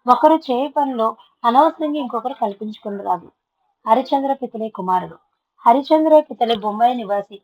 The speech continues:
ఇతనికి మోక్ష రోగంతో బాధపడుచున్న ఒక కుమారుడు కలడు.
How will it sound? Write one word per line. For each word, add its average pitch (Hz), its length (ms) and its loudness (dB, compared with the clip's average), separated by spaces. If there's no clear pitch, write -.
ఇతనికి 302 400 -8
మోక్ష 240 360 0
రోగంతో 277 580 0
బాధపడుచున్న 277 640 4
ఒక 254 200 2
కుమారుడు 226 440 -4
కలడు. 202 360 -4